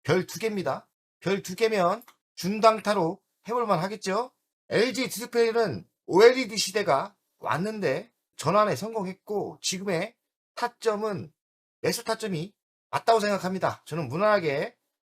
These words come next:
만 삼천 원에서 만 오천 원. 그래서 장기 투자하기는 뭐하고요. 만 삼천 원에서 만 오천 원 거저먹는 타이밍이라고 생각합니다. 이분이 얼마 전 방송을 했는데 재탕하는 이유는 호재가 나왔기 때문에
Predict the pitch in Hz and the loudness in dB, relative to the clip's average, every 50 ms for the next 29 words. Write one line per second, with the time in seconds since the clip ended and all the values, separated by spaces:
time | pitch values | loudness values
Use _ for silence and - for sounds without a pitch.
0 | _ _ _ _ _ - 110 160 202 214 202 175 180 214 240 226 - 220 214 208 | _ _ _ _ _ 0 0 0 0 -2 -4 -8 -8 -10 -10 -10 -10 -8 -6 -6
1 | 190 170 151 127 139 196 - _ _ _ _ _ _ - 131 170 170 143 170 - | -6 -4 -4 -6 -6 -8 -10 _ _ _ _ _ _ -2 0 0 0 -2 -6 -8
2 | - 202 202 170 113 - _ _ _ _ _ _ _ _ 165 147 - - - 202 | -8 -6 -6 -6 -6 -8 _ _ _ _ _ _ _ _ -10 -10 -4 -2 -2 -2
3 | 220 254 - - 247 226 220 214 196 156 113 120 147 165 175 160 151 127 120 156 | -4 -6 -4 2 2 2 2 2 0 -4 0 2 4 4 4 2 -2 -4 -6 -6
4 | - _ _ _ _ _ _ _ _ - 107 147 175 180 160 170 190 214 196 208 | -8 _ _ _ _ _ _ _ _ 0 0 2 2 0 -4 -8 -10 -10 -10 -8
5 | 196 180 147 123 113 101 117 151 165 - - - 160 147 117 110 120 185 214 _ | -6 -6 -6 -4 -2 -2 -2 -2 -2 -6 -8 -8 -6 -6 -4 -4 -6 -8 -12 _
6 | _ _ _ _ _ _ _ - - 113 - 185 190 190 185 185 180 139 139 196 | _ _ _ _ _ _ _ -6 -4 -2 0 0 0 0 0 -2 -2 -4 -4 -6
7 | 220 _ _ _ _ _ _ _ _ _ - - 208 208 196 190 180 170 170 165 | -10 _ _ _ _ _ _ _ _ _ -8 -4 -4 -4 -2 -4 -4 -4 -4 -6
8 | 196 190 180 170 156 - - 139 151 131 127 - - _ _ _ _ _ _ _ | -6 -6 -8 -8 -8 -10 -10 -10 -10 -10 -10 -12 -14 _ _ _ _ _ _ _
9 | _ _ _ - 175 185 233 240 226 196 180 190 233 - _ _ _ _ _ _ | _ _ _ -6 -4 -2 0 2 2 2 2 0 -4 -8 _ _ _ _ _ _
10 | - - 156 180 208 220 226 220 220 185 170 185 220 - _ _ - - - 151 | -4 -2 2 6 6 6 6 8 6 4 4 4 0 -6 _ _ -6 -4 -2 -2
11 | 180 180 196 190 180 175 170 160 165 185 208 190 147 101 82 - _ _ _ _ | -2 -2 -2 -2 -2 -2 -2 -4 -4 -4 -2 -2 -2 -4 -6 -10 _ _ _ _
12 | _ _ _ - 160 165 - 208 208 202 202 202 202 190 175 175 196 196 190 214 | _ _ _ -4 -2 -2 0 2 4 6 6 6 6 4 2 0 0 0 0 -2
13 | 233 233 - _ _ _ _ _ _ _ _ _ _ - 285 285 277 254 226 - | -4 -4 -8 _ _ _ _ _ _ _ _ _ _ -12 -6 -4 0 0 0 2
14 | - 139 160 196 - 208 - - 175 151 156 196 - | 2 2 2 0 0 -4 -6 -4 -2 -2 -2 -4 -8